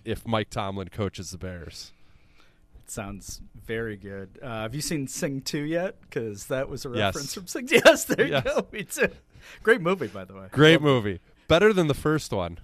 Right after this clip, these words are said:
Speaker 2: Yeah, I think it was too.
Speaker 1: Yeah.
Speaker 2: Fantastic. Couple of suburban dads <laughs> right here. Um, yeah. Oh, I love Mike Tomlin. But yeah, I'm, I'm more focused on guys who are actually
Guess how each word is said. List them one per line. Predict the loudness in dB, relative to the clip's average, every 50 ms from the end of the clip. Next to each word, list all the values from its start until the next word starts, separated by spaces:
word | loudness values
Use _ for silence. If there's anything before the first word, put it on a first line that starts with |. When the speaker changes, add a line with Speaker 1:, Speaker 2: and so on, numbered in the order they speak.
| -14
Speaker 2:
Yeah, | -6 -2 0 0 2 2 0 -2 -4 _ -6
I | -6 -6
think | -4 -4 -4
it |
was | -2 -2 -2 -4 -6 -10
too. | -6 -4 -2 -2 -2 -4 _ 2
Speaker 1:
Yeah. | 2 2 4
Speaker 2:
Fantastic. | 4 0 4 4 4 4 4 0 -4 -4 -6 -6 -6 -10 -16 -18 -18 -20 -16 -6
Couple | 2 2 2 2 2 2 4 4
of | 2
suburban | 2 -2 -4 2 8 10 10 10 10 6 2 0 0 6
dads | 8 10 10 10 10 8 8 8 6 6 4 2 2 4 10
<laughs> | 12
right | 12 12 12 10
here. | 8 6 6 6 6 4 4 4 _ -12 -14 _ _ _ _ _ _ _ _ _ _ _ -16 -14 -12 -12 -12 -12 -10 -4
Um, | 0 4 6 8 8 8 6 6 2 -4 -10 -12 -14 _ _ _ _ _ _
yeah. | -2 0 0 0 0 -4 -10 -16 -14 -6
Oh, | -4
I | -2 -2 0 -2
love | -2 0 -2 -2 0
Mike | -2 -6 -6 -4
Tomlin. | -6 -6 -6 -6 -10 -12 -16 -20 -20 _ -4
But | 0 4
yeah, | 4 4 4
I'm, | 2 0 -4 -8 _ 0
I'm | 0 0 2 2
more | 0 0 0
focused | -2 -2 0 0 0 0 -2 -8 -6 -4 -4
on | -4 -2
guys | -2 0 0 0 0 0 -4 -4 -6
who | -4 -4
are | -2 -2 -2 -2 -2
actually | -4 -4 -4 -6 -6 -6 -6 -10 -10 -8 -8 -8 -8 -8 -10